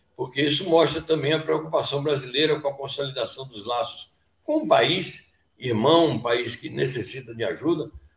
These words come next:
como a Bolívia. Mas não só isso, a questão da América do Sul como um todo, de reforçar um bloco de países, é, que podem desempenhar um papel, é, positivo na conjuntura internacional, se estiverem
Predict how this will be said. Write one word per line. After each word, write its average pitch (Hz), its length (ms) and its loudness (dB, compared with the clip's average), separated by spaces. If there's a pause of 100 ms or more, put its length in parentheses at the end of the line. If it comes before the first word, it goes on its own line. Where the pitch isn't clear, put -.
(120)
como 117 180 -4
a 113 60 2
Bolívia. 151 540 4 (440)
Mas 214 180 6
não 220 120 6
só 202 240 6
isso, 123 540 2
a 98 100 0
questão 151 420 -2
da 170 120 6
América 175 380 2
do 170 160 -2
Sul 165 280 2
como 175 160 -2
um 147 80 -8
todo, 156 440 2 (320)
de 107 120 2
reforçar 143 420 6
um 151 140 -2
bloco 156 340 6
de 117 80 -10
países, 139 800 0 (380)
é, 101 260 -6
que 139 160 -16
podem 139 520 2
desempenhar 131 600 -4
um - 20 -8
papel, 131 480 0 (400)
é, - 80 -16
positivo 151 640 0
na 135 80 0
conjuntura 135 480 0
internacional, 139 560 0
se - 280 -2
estiverem 151 760 0